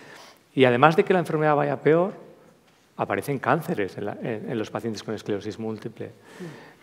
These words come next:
Eh, ap-, tienen ictus, tienen hipertensión arterial, tienen insuficiencia cardíaca e infartos de miocardio. Entonces, realmente para lo que todo, para lo que para todo el mundo es malo el tabaco, también lo es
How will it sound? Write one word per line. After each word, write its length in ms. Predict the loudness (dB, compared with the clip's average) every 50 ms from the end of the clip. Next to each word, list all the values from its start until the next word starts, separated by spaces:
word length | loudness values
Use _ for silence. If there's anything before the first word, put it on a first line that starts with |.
| -6 0
Eh, 300 | 4 6 6 6 6 4 4
ap-, 300 | 2 0 -2 -6 -10 -6
tienen 260 | -2 2 4 4 6
ictus, 680 | 6 4 2 2 0 0 0 0 -2 -6 -6 -6 -8 -10 -14 -20 -20 -20 -20 -20 _
tienen 240 | 0 4 6 6 6
hipertensión 600 | 6 4 4 2 2 0 -2 -2 -2 -2 0 0 0
arterial, 580 | 0 -2 -2 2 4 6 6 6 4 2 0
tienen 380 | 0 0 0 2 2 0 0 0
insuficiencia 540 | -2 -2 -2 -2 0 2 2 4 4 4 4
cardíaca 680 | 4 2 4 8 10 10 10 10 8 6 4 4 4 2 -2 -12 -16 -16 -18 -14 -4 0
e 80 | 2 2
infartos 420 | 4 4 6 4 4 4 2 2
de 60 | 2 2
miocardio. 540 | 2 0 0 2 2 2 2 0 -2 -2 -2
Entonces, 360 | 0 2 2 2 2 0 -4 -10 -14 -16 -16 -16 -16 -18 -18 -20 -20 _ -4 0
realmente 760 | 4 6 8 10 10 10 10 10 8 6 6 6 6 6 6
para 260 | 8 8 8 10 10
lo 180 | 10 10 8 8
que 160 | 4 2 2
todo, 760 | 2 -2 -12 8 12 12 12 12 12 10 8 8 6 -2 -12 -16 -18 -20 -20 -20 -20 -20 -20 -6 0
para 180 | 2 4 6
lo 140 | 6 4 4
que 200 | 4 4 2 2
para 180 | 4 2 0 2
todo 220 | 6 10 12 12
el 80 | 12 10
mundo 280 | 8 4 4 4 4
es 140 | 4 4 4
malo 280 | 6 8 10 10 10 10
el 100 | 8 8
tabaco, 520 | 6 6 6 6 6 4 2 -2 -2 -2 -6 -12 -20 -20 -20 -8 -2
también 440 | 0 0 4 6 8 8 10 10 10
lo 140 | 10 10 10
es 300 | 10 8 6 0 -8